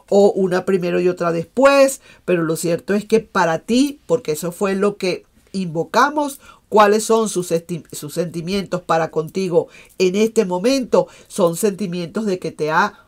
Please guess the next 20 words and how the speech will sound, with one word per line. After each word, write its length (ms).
perdido 760
definitivamente. 1300
Y 140
no 140
lo 140
dudes, 540
esta 260
persona, 640
aunque 340
sea 420
para 280
ver 440
y 180
para, 520
para, 480
digamos, 500
para 480
convencerse 1120
que 120
realmente 800